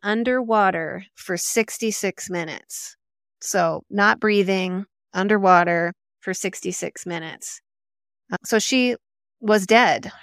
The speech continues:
Her pupils were fixed. She was blue. She was not breathing. Her body core temperature was lower than seventy degrees, so really consistent with severe hypothermia.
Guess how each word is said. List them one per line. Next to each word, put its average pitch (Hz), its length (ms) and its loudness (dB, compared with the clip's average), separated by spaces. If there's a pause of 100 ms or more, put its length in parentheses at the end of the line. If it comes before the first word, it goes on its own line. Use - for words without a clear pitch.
Her 185 120 0
pupils 208 640 0
were 180 140 0
fixed. - 720 -4
She 196 160 -4
was 170 200 -4
blue. 226 500 2
She 214 180 -8
was 180 220 -6
not 202 300 -6
breathing. 208 720 -6
Her 190 100 -4
body 180 320 2
core 196 220 -6
temperature 202 760 -6 (640)
was 190 320 -2
lower 196 340 4
than 196 200 -2
seventy 196 560 0
degrees, 190 680 -2
so 175 280 -2
really 190 500 -6 (120)
consistent 196 600 -10
with 180 140 -10
severe 180 480 -4
hypothermia. 180 880 -4